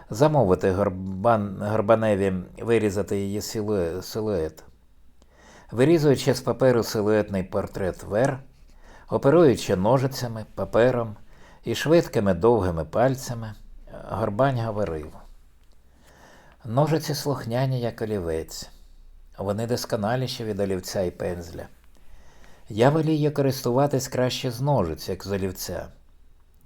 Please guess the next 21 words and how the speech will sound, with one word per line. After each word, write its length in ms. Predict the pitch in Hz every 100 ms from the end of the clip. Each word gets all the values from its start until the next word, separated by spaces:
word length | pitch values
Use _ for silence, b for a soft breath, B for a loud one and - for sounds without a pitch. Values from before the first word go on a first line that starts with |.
| - 110
Ножиці 680 | 123 131 127 127 131 123 - b b
психологічніші. 1120 | - - 147 143 123 95 78 - - - - - - - - B B B B
Вони 260 | 107 131 165
як 220 | 156 -
продовження 640 | 143 135 147 131 131 131
пальців. 640 | 131 - 90 73 - - - - _ _ _ b b b -
Це 440 | - 143 139 127
скульптура, 760 | - - 143 131 - 135 90
поєднана 580 | 76 98 101 110 104 101
з 80 | 95
малюнком. 560 | 101 98 80 73 - 87 78 - - - _ _ - - _ -
Вирізати 540 | 101 110 104 131 131 120
з 80 |
паперу 420 | - 113 123 127 113
силуетний 560 | 110 104 117 110 104
профіль 380 | 98 117 107 101
жіночого 560 | 90 101 101 - 101 101
обличчя — 600 | 98 135 143 - 87 - _ b b b b b b b
це 180 | -
відчувати 560 | 160 165 - 143 139 -
насолоду. 760 | 117 - 110 90 80 76 85